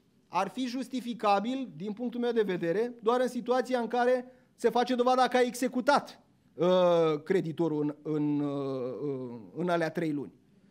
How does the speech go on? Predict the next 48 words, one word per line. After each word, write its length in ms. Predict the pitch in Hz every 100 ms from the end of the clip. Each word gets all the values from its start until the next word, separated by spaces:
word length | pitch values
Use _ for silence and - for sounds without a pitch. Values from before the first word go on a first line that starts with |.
| _ _ _ -
Acum, 300 | 185 247 254
uh, 500 | 247 226 196 202 214
debitorul. 480 | 226 196 175 139 - - _
Acum, 340 | 175 196 254 254 247 247 - - _ _ _
treizeci 360 | - 233 233 233
per 160 | 247
două 160 | 214 233
mii 100 | 233
douăzeci 300 | 233 233 233
și 60 | -
trei 160 | 254
ne 80 | 247
zice 200 | 247 254
că 120 | 233
oricum, 280 | 254 247 262
dacă 240 | 240 254 254
execută 360 | 262 233 254
după 180 | 262 247
alea 200 | 277 226
trei 200 | 226 214
luni, 320 | 202 196 131 - -
tot 180 | 240
îi 80 | 247
resping 400 | 233 220 - 214
cererea, 600 | 170 196 180 165 143 - -
uh, 560 | 165 160 160 151 139 131
tot 160 | - 202
îi 80 | 202
resping 320 | 180 180 170
cererea 280 | 170 156 147
creditorului, 600 | 151 139 135 131 117 -
da? 140 | 175 - _ _ _ -
Atunci, 420 | 220 285 285 - _
nu 140 | 262
știu, 280 | - 175 - - _ _ _ _
eu 160 | 180 226
aș 160 | 262
încerca 380 | 262 254 254 269
să 120 | 247
fiu 180 | 254 262
un 60 | 247
pic 140 | 262
mai 200 | 254 247
flexibil 520 | 240 233 240 254 247
în 60 | 226
interpretare, 840 | 202 196 190 190 180 - 175 160
da? 280 | 135 175 196 180
Adică 480 | 180 196 208 202